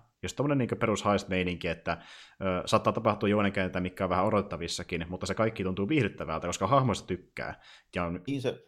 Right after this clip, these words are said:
Speaker 2: jo, se
Speaker 1: Niin.
Speaker 2: auttoi aika paljon, että siinä ei ollut yhtään semmoista hahmoa, mikä olisi ollut kovin niinku nihkeä ja silleen, että ei olisi niinku
Speaker 1: Mm.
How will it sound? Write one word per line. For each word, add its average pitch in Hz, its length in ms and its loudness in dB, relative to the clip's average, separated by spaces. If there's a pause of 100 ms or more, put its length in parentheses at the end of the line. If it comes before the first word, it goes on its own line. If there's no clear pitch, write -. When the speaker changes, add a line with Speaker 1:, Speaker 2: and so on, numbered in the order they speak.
Speaker 2:
jo, 117 160 -2
se 110 200 4
Speaker 1:
Niin. 78 200 -8
Speaker 2:
auttoi 110 400 -2
aika 92 140 -4
paljon, 92 380 -4
että - 140 -20
siinä 104 180 -6
ei 104 60 -4
ollut 113 180 -6
yhtään 110 300 -8
semmoista 92 260 -10
hahmoa, 90 340 -6
mikä 85 180 -8
olisi 85 140 -6
ollut - 100 -12
kovin 92 200 -6
niinku 85 120 -10
nihkeä 87 560 -6
ja - 60 -4
silleen, - 360 -10
että - 220 -14
ei 62 60 -4
olisi 62 160 -8
niinku 90 100 -6
Speaker 1:
Mm. 85 40 -6